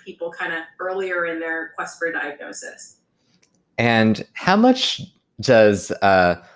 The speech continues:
Speaker 2: the role of public-facing communications play in that education? Because we were touching on the film, uh, you know, just now, and also your,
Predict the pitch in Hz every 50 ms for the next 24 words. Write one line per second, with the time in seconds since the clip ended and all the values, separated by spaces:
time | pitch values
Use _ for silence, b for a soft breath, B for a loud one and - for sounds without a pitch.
0 | B B - 135 127 120 123 123 123 120 117 117 107 92 - _ _ _ - -
1 | 143 113 139 135 123 113 - - - 120 110 120 - - 143 123 117 113 110 -
2 | - 127 113 107 104 104 - 120 101 95 - - 101 92 - - - 113 104 95
3 | 95 95 92 90 69 78 90 85 - 90 - - 95 90 - - 98 90 87 85
4 | 101 92 95 101 101 98 98 - 107 104 101 98 - 117 104 92 92 92 90 85
5 | 85 - - 139 135 135 127 127 127 123 - B B B B B 104 B 113 110
6 | 107 - - _ _ - 113 117 110 101 101 98 113 104 101 - - 117 104 104
7 | 104 107 104 90 101 107 - - 120 107 98 95 95 95 92 87